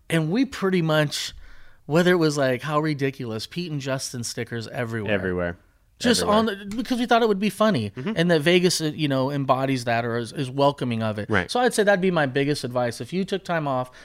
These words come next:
Speaker 1: you're going out there, start reaching out. I already know right now some of the nurses are flying out tonight.
Speaker 2: I've
Speaker 1: They're
Speaker 2: seen
Speaker 1: gonna
Speaker 2: it
Speaker 1: be
Speaker 2: on
Speaker 1: out
Speaker 2: Facebook.
Speaker 1: tomorrow.
Speaker 2: Yeah, I've
Speaker 1: So
Speaker 2: seen it
Speaker 1: it's
Speaker 2: already.
Speaker 1: already gonna be happening. Get in there
Speaker 2: Mm-hmm.
Speaker 1: and, uh, comfortable shoes,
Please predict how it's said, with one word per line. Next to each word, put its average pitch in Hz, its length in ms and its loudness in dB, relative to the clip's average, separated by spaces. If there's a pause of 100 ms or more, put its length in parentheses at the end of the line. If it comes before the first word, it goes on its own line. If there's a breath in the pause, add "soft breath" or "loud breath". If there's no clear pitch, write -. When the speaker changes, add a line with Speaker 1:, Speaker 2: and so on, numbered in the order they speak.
Speaker 1:
you're 131 100 -2
going 160 300 2
out 139 180 2
there, 131 200 0
start 202 300 -2
reaching 170 360 -4
out. 135 260 0 (260 loud breath)
I 156 140 4
already 185 240 6
know 156 220 4
right 139 200 2
now 135 200 2
some 147 240 0
of 135 100 2
the 127 200 0
nurses 135 440 2
are 123 80 0
flying 131 400 0
out 120 220 0
tonight. 117 500 0 (160 loud breath)
Speaker 2:
I've 110 120 2
Speaker 1:
They're 135 80 4
Speaker 2:
seen 170 100 6
Speaker 1:
gonna 160 60 6
Speaker 2:
it 151 40 6
Speaker 1:
be 160 80 6
Speaker 2:
on 143 120 10
Speaker 1:
out 127 40 4
Speaker 2:
Facebook. - 80 -4
Speaker 1:
tomorrow. 151 380 8
Speaker 2:
Yeah, 123 260 2
I've 104 140 -4
Speaker 1:
So 165 160 6
Speaker 2:
seen 190 80 4
it 202 60 8
Speaker 1:
it's 220 120 4
Speaker 2:
already. 165 160 2
Speaker 1:
already 190 280 8
gonna 180 160 2
be 170 120 6
happening. 156 480 2
Get 170 240 2
in 175 160 4
there 165 380 4 (140)
Speaker 2:
Mm-hmm. 104 160 -10
Speaker 1:
and, 127 300 -2
uh, 123 260 2 (120)
comfortable 170 420 -2
shoes, 180 580 2